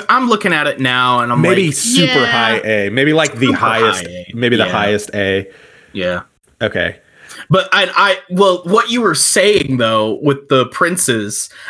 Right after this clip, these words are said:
Speaker 1: uh, when you
Speaker 2: <laughs>
Speaker 1: misspoke, is also true. I feel like people don't give them enough credit.
Speaker 2: Yeah.
Speaker 1: I, I rarely see them at the top of the tier lists, and I think they deserve to be there.
Speaker 2: Yeah.
Speaker 1: They're a really fun
Speaker 2: Yeah.
Speaker 1: fight to me.
Speaker 2: Sorry, yeah, I didn't mean to, uh, that was actually,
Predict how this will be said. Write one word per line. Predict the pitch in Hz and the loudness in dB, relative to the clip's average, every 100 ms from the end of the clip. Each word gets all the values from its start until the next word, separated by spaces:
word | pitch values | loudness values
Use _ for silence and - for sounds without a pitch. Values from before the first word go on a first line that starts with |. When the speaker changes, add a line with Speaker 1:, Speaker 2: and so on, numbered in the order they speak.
| - | -4
Speaker 1:
uh, | 160 131 120 110 - | -2 2 2 0 -4
when | 139 131 | -4 0
you | 127 | 2
Speaker 2:
<laughs> | |
Speaker 1:
misspoke, | - 147 - - 156 127 131 | 2 2 0 2 2 2 -2
is | 202 214 220 226 | -4 0 2 2
also | 262 269 226 | 2 2 2
true. | 190 185 156 110 | 2 2 2 2
I | 87 170 | -2 -2
feel | 262 254 | 2 2
like | 233 208 | 2 0
people | 220 185 | -2 0
don't | 156 139 | 0 2
give | 139 120 | 0 0
them | 127 117 | -2 -2
enough | 104 - | -4 -6
credit. | - 95 85 - | -6 -8 -8 -6
Speaker 2:
Yeah. | 127 113 101 98 95 - | 0 2 2 0 -4 -2
Speaker 1:
I, | 165 | 0
I | |
rarely | 165 160 175 175 160 | 2 2 2 2 0
see | 170 - 147 | 0 0 2
them | 143 143 135 | 0 -2 -4
at | 135 | -6
the | |
top | - 127 117 123 | -4 -2 -2 -2
of | 113 | -6
the | |
tier | 104 117 110 | -4 -2 -2
lists, | 107 104 - - | -2 -4 -6 -8
and | 78 107 | -4 -2
I | 107 | -2
think | 104 107 95 | -2 -8 -8
they | 101 98 | -8 -8
deserve | 98 101 95 | -8 -6 -8
to | 92 | -10
be | 92 92 | -14 -14
there. | 87 87 - - | -12 -12 -14 -12
Speaker 2:
Yeah. | 131 113 98 - | -6 -4 -4 -2
Speaker 1:
They're | 139 127 | 0 2
a | 113 | 2
really | 101 98 82 | 0 -2 -2
fun | - 92 | -6 -2
Speaker 2:
Yeah. | 98 87 90 | 0 0 -4
Speaker 1:
fight | 104 | -8
to | - | -14
me. | 71 87 _ - | -16 -20 _ -10
Speaker 2:
Sorry, | - 139 104 104 | -2 0 2 0
yeah, | 95 | 0
I | 92 | -2
didn't | 92 87 | -4 -8
mean | 87 | -10
to, | 85 85 82 - | -6 -6 -8 -12
uh, | - - - - | -14 -12 -12 -12
that | - | -8
was | 95 92 | -8 -6
actually, | 85 87 85 | -8 -10 -10